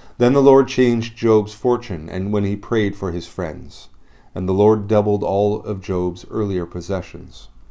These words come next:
All his brothers, sisters, acquaintances came to him and ate food with him in his house. They comforted and consoled him concerning all the disaster the Lord had brought on him,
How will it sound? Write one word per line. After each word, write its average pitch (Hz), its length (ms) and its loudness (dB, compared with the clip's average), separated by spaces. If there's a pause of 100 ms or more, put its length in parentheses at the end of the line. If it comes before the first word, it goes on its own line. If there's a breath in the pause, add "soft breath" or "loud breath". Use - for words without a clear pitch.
(320 soft breath)
All 113 200 6
his 117 160 2
brothers, 113 560 2
sisters, 113 460 -4
acquaintances 107 640 -6
came 127 300 -4
to 123 100 -6
him 104 200 -2
and 95 100 -4
ate 117 160 -4
food 120 320 -4
with 101 160 -6
him 90 140 -6
in 90 80 -6
his 90 140 -8
house. 85 520 -10 (400 soft breath)
They 104 120 -6
comforted 117 600 -4
and 90 200 -4
consoled 98 500 -4
him 104 200 -6
concerning 104 540 -6
all 107 240 0
the 113 120 -6
disaster 101 680 -4
the 90 120 -6
Lord 92 280 -4
had 90 160 -10
brought 95 260 -4
on 82 220 -8
him, 78 320 -16